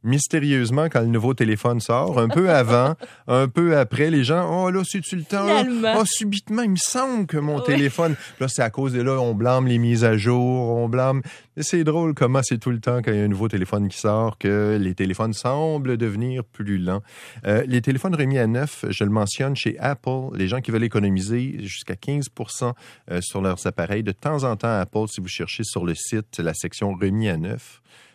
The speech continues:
Speaker 1: il y a parfois des iPads, des ordinateurs et tout qui sont remis à neuf, même garantie, et c'est Apple qui le vend. Euh, donc, ça peut être des appareils, là, économiser quinze pour cent sur un téléphone qui est de l'année. Seul inconvénient,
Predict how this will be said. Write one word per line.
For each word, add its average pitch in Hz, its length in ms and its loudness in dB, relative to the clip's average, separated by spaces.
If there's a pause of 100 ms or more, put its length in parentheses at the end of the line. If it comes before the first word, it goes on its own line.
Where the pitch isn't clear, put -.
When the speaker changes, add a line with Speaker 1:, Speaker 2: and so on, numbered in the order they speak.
(140)
Speaker 1:
il 90 80 -14
y 110 60 0
a 113 80 4
parfois 104 460 -2
des 101 80 -2
iPads, 90 400 0
des 87 220 -6
ordinateurs 90 500 -4
et 80 80 -6
tout 110 280 -6
qui 107 140 -8
sont 117 460 -2
remis 107 280 0
à 101 80 2
neuf, 101 300 -2
même 101 240 0
garantie, 107 720 -2
et 101 80 -4
c'est 98 300 -4
Apple 98 420 -2
qui - 80 -6
le 87 100 -2
vend. 90 240 -4 (600)
Euh, 78 640 -4
donc, 90 240 -4
ça - 100 -6
peut - 80 -6
être 85 80 -4
des 82 160 -8
appareils, 85 440 -6
là, 85 120 -8
économiser 80 500 -6
quinze 90 240 -4
pour - 180 -10
cent 95 160 -4
sur 82 180 -6
un 80 80 -6
téléphone 87 500 -4
qui - 140 -8
est - 20 -6
de 80 100 -8
l'année. 80 340 -4 (300)
Seul 156 220 -2
inconvénient, 113 560 0